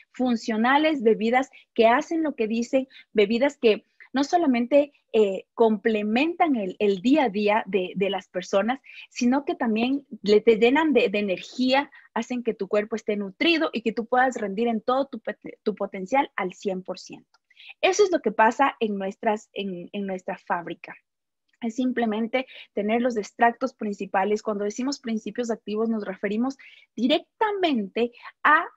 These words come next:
ingredientes nutracéuticos. Así que solo imagínate lo que tú tienes en tus manos cada vez que tú te tomas una bebida. No solamente es una bebida más.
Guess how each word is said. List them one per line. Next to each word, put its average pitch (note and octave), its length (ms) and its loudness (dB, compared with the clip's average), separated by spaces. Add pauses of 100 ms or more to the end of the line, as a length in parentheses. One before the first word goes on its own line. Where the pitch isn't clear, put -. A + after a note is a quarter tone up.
ingredientes G#3 720 -2
nutracéuticos. - 1040 -10 (360)
Así A3 260 -2
que A3 140 2
solo B3+ 240 2
imagínate A#3+ 600 -2
lo A3 160 0
que G3+ 100 -6
tú C4+ 160 -4
tienes C4+ 320 -2
en A3 140 -2
tus F#3+ 180 -10
manos G#3+ 320 -6
cada C#4 220 -2
vez C#4 160 -4
que C#4 100 -6
tú B3+ 160 -8
te A#3+ 140 -8
tomas A3+ 400 -2
una A#3+ 180 -6
bebida. F#3 400 -10
No B3+ 160 -6
solamente C#4 580 -4
es B3 120 -6
una C4 200 -4
bebida F#3 380 -12
más. E3 380 -12